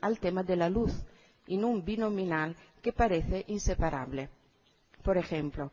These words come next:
la madre afirma a propósito de la oración el camino que conduce al palacio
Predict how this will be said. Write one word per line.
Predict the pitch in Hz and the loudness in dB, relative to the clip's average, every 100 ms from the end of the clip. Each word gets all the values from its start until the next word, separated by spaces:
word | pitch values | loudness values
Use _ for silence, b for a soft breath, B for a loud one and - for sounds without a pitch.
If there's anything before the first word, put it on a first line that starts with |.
| B B B | B B B
la | 185 | 0
madre | 208 208 175 175 | 2 2 4 2
afirma | 170 - 208 190 190 | 2 2 2 2 0
a | 190 165 | 0 4
propósito | - 165 202 208 226 196 | 4 6 4 4 2 0
de | 160 156 | 0 0
la | 156 | 0
oración | 165 170 - 165 151 - | -2 -4 -2 -2 -2 -4
el | 180 175 | -4 -2
camino | 190 185 190 208 214 | -2 -2 -2 -2 -2
que | - 175 | -4 -4
conduce | 175 175 190 214 - | -2 -2 -4 -4 -2
al | 170 | -2
palacio | - 190 165 135 - 175 | 0 -2 -2 -4 -6 -8